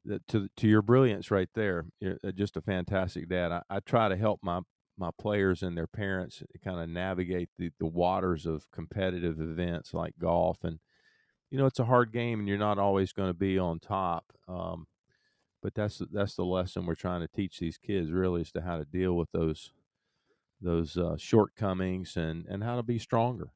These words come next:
you know, be stronger people, be stronger competitors. And, um,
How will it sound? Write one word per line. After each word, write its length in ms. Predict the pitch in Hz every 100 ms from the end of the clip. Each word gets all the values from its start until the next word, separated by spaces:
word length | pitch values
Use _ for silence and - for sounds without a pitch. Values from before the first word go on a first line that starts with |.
| -
you 100 | 92
know, 100 | 85
be 120 | 98
stronger 400 | - 104 101 87
people, 440 | - 113 - 110
be 120 | 92
stronger 380 | 90 101 95 85
competitors. 840 | 82 - 104 101 95 92 95 -
And, 260 | 87 85 73 _ _ _ _ _ _ _ -
um, 280 | 85 76